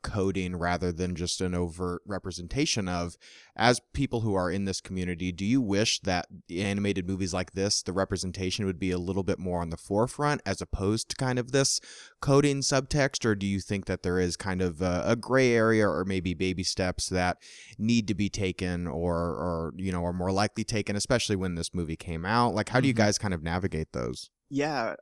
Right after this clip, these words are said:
Speaker 3: um, well, in context, it, it came out a few years before gay marriage
Speaker 1: Mm-hmm.
Speaker 3: fe-, was federally recognized. Um, so it was, it was,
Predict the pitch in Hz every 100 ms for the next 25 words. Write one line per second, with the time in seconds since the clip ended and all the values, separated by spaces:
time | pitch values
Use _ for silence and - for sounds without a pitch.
0 | - 135 127 120 120 123 - 147 139 -
1 | 180 190 165 151 135 117 - 117 - 139
2 | - 143 147 139 139 131 127 117 175 196
3 | 135 127 113 - 117 127 120 117 110 107
4 | 117 113 113 - - - 95 95 82 -
5 | - _ - 123 113 - 151 135 127 113
6 | 110 - 104 107 98 107 - - - 127
7 | 123 123 131 - - - - _ - -
8 | 143 135 127 - 135 131 -